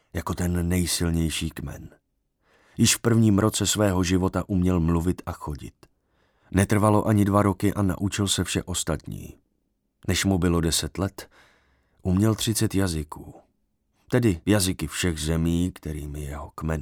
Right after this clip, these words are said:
ustupoval před polopotskými hordami. Byl dokonalý. Byl symbolem.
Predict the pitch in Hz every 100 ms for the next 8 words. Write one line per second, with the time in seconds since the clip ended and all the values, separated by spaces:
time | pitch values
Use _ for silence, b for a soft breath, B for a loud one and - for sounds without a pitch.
0 | - - - 82 80 78 80 78 - -
1 | - 82 78 78 - 80 80 73 67 57
2 | - - - - _ _ _ _ _ _
3 | _ - 101 101 95 90 73 - - -
4 | - _ _ _ _ _ _ 85 80 -
5 | - 78 73 64 - -